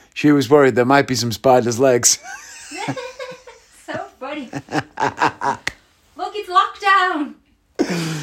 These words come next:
Speaker 1: If you can't let your bush grow in lockdown, when can you
Speaker 2: Exactly.
Speaker 1: let it grow? So she was worried, you know, she was wearing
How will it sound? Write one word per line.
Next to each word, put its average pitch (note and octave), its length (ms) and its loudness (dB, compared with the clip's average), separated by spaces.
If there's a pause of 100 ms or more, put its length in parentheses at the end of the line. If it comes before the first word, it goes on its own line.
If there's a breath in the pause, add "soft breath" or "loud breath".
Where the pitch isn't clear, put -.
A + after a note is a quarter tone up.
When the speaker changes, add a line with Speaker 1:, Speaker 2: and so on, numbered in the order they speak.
(200 loud breath)
Speaker 1:
If D3+ 140 4
you D#3 80 6
can't G#3+ 260 4
let G3 140 -2
your D#3+ 80 0
bush E3 300 4
grow C3 220 4
in B2 100 2
lockdown, B2+ 520 2
when C#3 200 -2
can D3+ 200 0
you D#3+ 80 2
Speaker 2:
Exactly. - 80 4
Speaker 1:
let B2 120 2
it A#2+ 120 -4
grow? A2 340 -2 (540 loud breath)
So D3+ 300 4
she D3+ 180 0
was E3 220 0
worried, C#3 400 4
you C3 80 -2
know, B2 180 0
she A#2+ 160 -4
was A#2 160 -4
wearing A#2+ 520 2